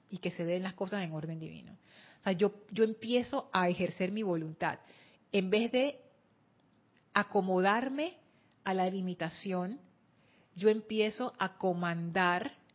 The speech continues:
la energía delante de mí. O sea, abre los caminos. Empiezo a amar. O sea, tontas, y, y, y ustedes sabrán, ¿no? Comprensión, tolerancia, o sea, todas estas cosas que, que uno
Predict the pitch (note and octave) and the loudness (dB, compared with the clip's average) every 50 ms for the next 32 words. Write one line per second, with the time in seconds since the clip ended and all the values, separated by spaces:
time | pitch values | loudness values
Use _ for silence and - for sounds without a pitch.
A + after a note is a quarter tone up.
0 | _ - G3 F#3 F3 E3+ E3 E3 D#3+ D#3+ D#3+ - - F3 F3 F3 F3 F3 E3 D#3+ | _ -4 0 0 0 0 0 -2 -4 -6 -8 -8 -6 -4 -4 -2 -2 -2 -4 -4
1 | D#3+ D#3+ D#3+ D#3+ D#3+ F3 E3+ E3 E3 D#3+ D#3+ D#3+ D#3+ D#3+ E3+ _ _ _ _ _ | -6 -6 -8 -8 -8 -8 -8 -8 -8 -10 -12 -14 -14 -16 -18 _ _ _ _ _
2 | _ _ _ _ _ _ - - - _ _ - F3+ F#3 F#3+ G3 G3 A3 A3+ G#3 | _ _ _ _ _ _ -20 -20 -20 _ _ -4 -2 0 0 0 -2 -2 -2 -2
3 | F3 - - - D#3+ D#3 D#3+ E3+ D#3 D3+ E3 D3+ - - - - - _ _ _ | -4 -4 -6 -6 -6 -6 -6 -6 -8 -10 -12 -14 -16 -16 -18 -20 -20 _ _ _
4 | _ _ _ _ _ _ _ - - - - - - - G3+ F#3+ F3+ F3 - F#3+ | _ _ _ _ _ _ _ -20 -20 -20 -20 -20 -8 -4 -2 -2 -2 -2 2 4
5 | G3 G3+ G#3 G3+ - B3 A#3+ C4 C4+ - - - _ _ _ _ _ _ _ _ | 4 4 4 4 2 2 2 2 0 -2 -8 -20 _ _ _ _ _ _ _ _
6 | - F3+ E3 E3 D#3+ D#3+ E3 E3+ E3+ E3 D#3+ E3 - - _ _ _ _ _ _ | -2 -2 0 0 -2 -2 -2 -2 -2 -2 -2 -4 -6 -10 _ _ _ _ _ _
7 | _ _ _ _ _ _ _ _ _ - - - - _ - - D4+ D#4 D4 D#4 | _ _ _ _ _ _ _ _ _ -14 -14 -14 -14 _ 0 2 2 2 2 0
8 | D4 - - B3 A#3+ - - C#4 D4+ - C4+ C#4+ - - F#4 F#4 - C#4 G3+ F#3+ | 0 2 2 0 0 0 -4 -8 -6 -6 -6 0 4 6 6 6 6 4 4 6
9 | G#3+ G3+ F#3 F3 F3 E3+ E3+ F3+ - - - - - - - _ _ - G3 F#3 | 6 4 2 2 0 -2 -4 -4 -6 -12 -20 -20 -20 -20 -20 _ _ -2 0 0
10 | F3 - F3+ F3+ E3+ E3 - - F#3 F3+ E3+ E3+ E3+ E3 E3 E3+ E3+ - F#3 F3 | 0 0 -2 -2 -2 -4 -4 -2 0 2 2 2 2 0 -2 -4 -4 -2 0 0
11 | E3+ F3 E3+ E3 F3 E3+ F3 D#3+ - F#3 G3+ G3+ - - - C#4+ C#4+ D4+ D4+ C#4+ | 0 0 0 -2 -2 -4 -4 -4 -4 -4 -4 -4 -4 -2 0 2 2 2 2 0
12 | C#4 - - C4+ - - - A#3 A3+ A3+ B3 B3 B3 - - G#3 F#3 - - - | 0 -2 -4 -4 -2 0 2 2 2 2 0 -4 -2 0 2 2 2 2 2 2
13 | G#3+ F#3 F#3 G3+ G#3 G#3+ A#3 C4+ A#3 | 4 4 4 4 2 0 0 -2 -4